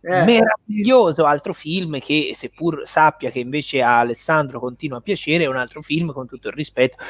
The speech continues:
Speaker 2: che a me non piace per nulla. E quando ho recensito il nuovo film di base, Bar Giuseppe, veramente un buon film, non sembra nemmeno lo stesso regista a dirigere le due pellicole, io ho espressamente detto questo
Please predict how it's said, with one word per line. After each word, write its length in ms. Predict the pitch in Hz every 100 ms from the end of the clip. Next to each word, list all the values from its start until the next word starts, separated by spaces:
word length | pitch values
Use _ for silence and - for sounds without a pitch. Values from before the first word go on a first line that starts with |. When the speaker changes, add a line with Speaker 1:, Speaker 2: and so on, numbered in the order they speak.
| -
Speaker 2:
che 80 | -
a 40 | 113
me 120 | 143
non 180 | 127 104
piace 260 | - 127 113
per 180 | 107 131
nulla. 360 | 196 160 123 - -
E 140 | 131
quando 260 | - 175 180
ho 20 | 165
recensito 520 | 156 - 143 175 143
il 60 |
nuovo 220 | 123 151 135
film 340 | - 165 151
di 80 | 123
base, 480 | 131 151 135 117 113
Bar 220 | 131 139
Giuseppe, 520 | 127 123 160 143 117
veramente 380 | 117 120 156 147
un 80 | 135
buon 200 | 131 123
film, 300 | - 160 127
non 180 | 123
sembra 340 | 120 151 156 143
nemmeno 600 | 139 135 147 190 175 147
lo 120 | 139
stesso 340 | - 143 -
regista 480 | 135 131 156 147 -
a 40 | 123
dirigere 400 | 127 147 151 127
le 60 | 127
due 100 | 135
pellicole, 460 | 185 120 135 123 - - -
io 160 | 151 151
ho 60 |
espressamente 760 | 131 - 135 - 139 147 143 135
detto 260 | 123 - 156
questo 460 | 135 156 - 123